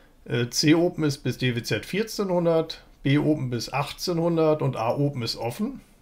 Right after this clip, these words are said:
Da sind auch zwei E Ms spielen damit, da spielen einige F Ms mit. Und ich hatte erst überlegt, mich im A-Open anzumelden.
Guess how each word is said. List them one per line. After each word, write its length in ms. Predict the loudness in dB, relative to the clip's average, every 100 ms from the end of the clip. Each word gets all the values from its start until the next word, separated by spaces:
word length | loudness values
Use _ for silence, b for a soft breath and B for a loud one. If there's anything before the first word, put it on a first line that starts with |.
| -2
Da 140 | 0
sind 200 | 2 2
auch 300 | 2 2 0 -6 -20 -20
zwei 280 | -10 0 0
E 120 | 0
Ms 200 | 0 0
spielen 400 | -2 -2 0 2
damit, 400 | 2 2 0 -2
da 140 | -2 -4
spielen 340 | -4 -4 -2
einige 540 | -2 0 2 0 -2 -2
F 180 | -2
Ms 320 | 0 0 -2 -4
mit. 260 | -6 -6 -16 B B B B B
Und 200 | -4 0
ich 140 | 2 2
hatte 220 | 0 0
erst 420 | -2 2 2 2
überlegt, 560 | 0 2 4 4 2 0
mich 160 | 0
im 160 | 0 0
A-Open 560 | 0 0 2 -2 -2
anzumelden. 720 | -2 -2 -2 0 2 0 -2